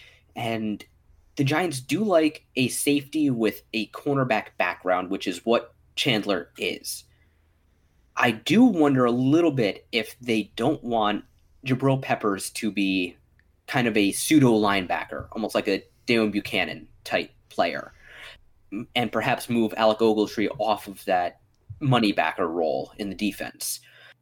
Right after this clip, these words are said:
Because, you know, just thinking back, both James Bettcher and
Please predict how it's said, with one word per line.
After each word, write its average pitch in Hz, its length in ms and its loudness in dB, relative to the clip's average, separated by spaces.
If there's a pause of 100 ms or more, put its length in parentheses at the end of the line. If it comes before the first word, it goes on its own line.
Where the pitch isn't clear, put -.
(140)
Because, 120 580 0
you 113 100 -6
know, - 120 -6
just 175 220 2
thinking 175 300 2
back, 107 380 0 (680)
both 135 240 0
James 139 240 2
Bettcher 120 460 0
and 98 400 -2